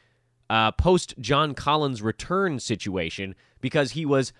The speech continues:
hyper aggressive. He had the second highest usage on the team behind just Trae Young.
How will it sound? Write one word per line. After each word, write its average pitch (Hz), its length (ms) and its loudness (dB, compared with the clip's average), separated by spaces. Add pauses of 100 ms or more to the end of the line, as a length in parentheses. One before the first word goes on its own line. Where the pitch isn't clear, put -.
(200)
hyper 185 760 2
aggressive. 110 640 0
He 92 60 -2
had 107 120 0
the 98 60 -8
second 139 320 -2
highest 123 260 0
usage 120 360 -2
on 104 120 0
the 95 80 -4
team 123 220 -2
behind 98 380 0
just 131 280 0
Trae 104 380 -2
Young. 139 280 4